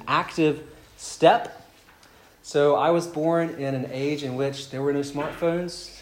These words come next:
My kids' minds are blown, right? So, uh, let's say that I was going to a friend's house and I didn't know the way. You might say, "Follow me." If I'm driving behind them,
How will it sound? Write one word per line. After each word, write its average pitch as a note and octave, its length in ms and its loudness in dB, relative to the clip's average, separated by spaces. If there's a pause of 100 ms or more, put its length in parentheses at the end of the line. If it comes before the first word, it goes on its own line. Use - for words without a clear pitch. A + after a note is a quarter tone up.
(100)
My A2 100 -14
kids' C3+ 300 -6
minds C#3 280 -4
are C3+ 40 0
blown, D3 400 0 (380)
right? C3+ 180 -4 (100)
So, B2 220 0 (320)
uh, B2+ 140 -4
let's D3+ 180 -2
say D#3+ 200 4
that C#3+ 260 4 (280)
I C#3+ 120 2
was C#3 160 4
going C#3+ 320 2
to D3 160 -2
a A#2+ 40 2
friend's D#3+ 360 2
house F#3 540 -2 (240)
and A#2 180 -6
I B2+ 80 0
didn't C#3 160 2
know C3 120 0
the B2 100 -4
way. E3+ 440 0
You G#2 80 -10
might G2+ 160 -12
say, G#2+ 180 -6
"Follow C3 300 2
me." F#3+ 360 -2 (200)
If - 80 -16
I'm G#2 160 -8
driving C3 300 -2
behind D3+ 360 -2
them, A#3+ 300 0